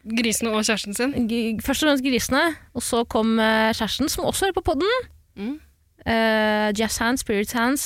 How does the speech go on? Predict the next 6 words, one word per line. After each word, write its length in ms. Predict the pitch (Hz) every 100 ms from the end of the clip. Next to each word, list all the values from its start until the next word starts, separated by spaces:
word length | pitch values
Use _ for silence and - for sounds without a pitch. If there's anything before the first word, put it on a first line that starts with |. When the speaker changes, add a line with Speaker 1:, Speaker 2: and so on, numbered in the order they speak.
| -
Speaker 2:
Fingers, 560 | 247 262 359 370 - -
eh, 1160 | - - 220 214 214 214 214 214 214 208 208 208
Dansegutten. 520 | 214 - 196 - 403 - - _ _ _ _ _ 254
Speaker 1:
Er 120 | 262
det 60 | 277
samme? 240 | 302 370